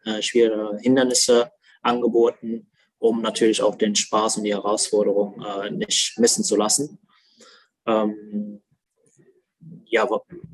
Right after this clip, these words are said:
worauf bin ich am meisten stolz? Ich glaube, das ist, äh, da brauchen wir nicht drum, drum herum zu reden. Das ist unser größtes Hindernis, das ist der Fjorddrop, der, ich glaube,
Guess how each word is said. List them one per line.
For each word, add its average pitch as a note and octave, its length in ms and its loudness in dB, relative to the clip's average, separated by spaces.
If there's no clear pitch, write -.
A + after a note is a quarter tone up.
worauf G#2+ 360 2
bin A2+ 100 4
ich A2+ 100 4
am G#2+ 140 2
meisten A#2 320 4
stolz? A#2 400 4
Ich - 160 -8
glaube, G#2+ 640 0
das - 320 -2
ist, - 300 2
äh, G2+ 300 2
da G#2 120 0
brauchen G2+ 280 2
wir G#2 40 4
nicht - 180 0
drum, G#2 460 -2
drum A#2+ 180 6
herum A#2+ 300 6
zu - 140 2
reden. A2+ 360 6
Das G#2+ 120 -8
ist - 60 -8
unser G#2 220 0
größtes - 380 2
Hindernis, G#2 440 0
das G2+ 160 -2
ist - 120 -4
der G2+ 160 0
Fjorddrop, A2 600 0
der, A2 420 6
ich - 120 0
glaube, A#2 360 0